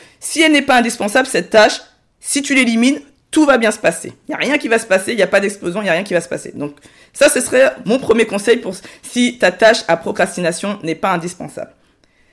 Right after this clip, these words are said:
La deuxième, euh, chose, c'est que si jamais, par contre, tu réponds oui, c'est-à-dire que cette tâche est indispensable,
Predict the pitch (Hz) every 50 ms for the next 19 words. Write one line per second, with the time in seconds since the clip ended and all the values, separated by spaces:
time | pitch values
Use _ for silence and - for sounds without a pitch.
0 | _ _ _ _ _ - _ _ _ _ _ _ - _ 143 160 185 180 170 -
1 | - - - - 143 135 139 226 311 339 339 294 262 294 285 277 269 262 226 185
2 | - - 165 165 160 160 156 - - 277 349 453 - - - 233 214 214 202 196
3 | 196 - - 285 285 247 247 247 240 247 240 233 233 202 185 175 - - 175 175
4 | 175 - 151 139 131 127 123 - 135 127 117 127 135 180 277 277 - - - -
5 | 165 151 147 147 - - - 143 - - - - 254 - - - - - 160 143
6 | 135 131 - - - - - - 165 185 - 440